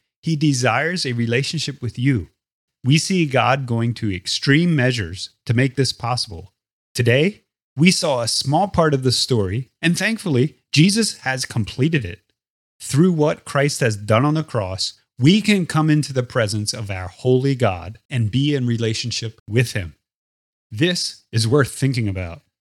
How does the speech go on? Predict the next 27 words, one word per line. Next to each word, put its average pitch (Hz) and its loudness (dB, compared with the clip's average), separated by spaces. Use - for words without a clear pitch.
If 127 4
you'd 214 4
like 175 2
a 147 2
copy 123 0
of 101 -2
today's 120 0
teaching, 151 -2
or 170 4
if 117 -2
you'd 139 4
like 123 2
to 120 -4
contact 127 -2
us 110 0
for 107 -6
any 123 2
reason, 104 2
here 160 2
are 135 -2
a 110 -2
few 156 -2
ways 113 2
you 104 -2
can 107 -2
reach 113 0
us. - -8